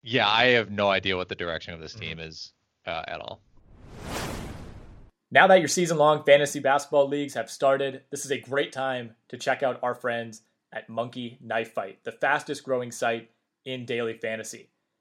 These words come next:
Speaker 2: The N H L and N B A are in full swing, and the N F L playoffs are here. The time is now to take advantage of a one hundred percent instant match up to fifty dollars on your first deposit by using our promo code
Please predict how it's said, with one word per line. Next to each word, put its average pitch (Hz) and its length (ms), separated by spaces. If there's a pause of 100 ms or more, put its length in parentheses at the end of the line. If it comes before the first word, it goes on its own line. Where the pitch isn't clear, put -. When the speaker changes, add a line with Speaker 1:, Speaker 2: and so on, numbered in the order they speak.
(180)
Speaker 2:
The 139 80
N 147 60
H 151 180
L 151 260
and 135 100
N 139 120
B 135 120
A 135 140
are 123 100
in 113 100
full 123 160
swing, 175 460 (300)
and 120 80
the 120 40
N 120 80
F 117 100
L 120 100
playoffs 123 400
are 101 120
here. 127 380 (300)
The 120 60
time 135 220
is 117 100
now 131 260
to 120 80
take 135 240
advantage 123 420
of 113 160
a 110 60
one 120 320
hundred 170 280
percent 139 420
instant 165 340
match 131 320
up 127 140
to - 60
fifty 156 300
dollars 131 440 (300)
on 123 100
your 113 120
first 165 380
deposit 135 560 (320)
by 123 100
using 120 280
our 156 240
promo 139 320
code 117 320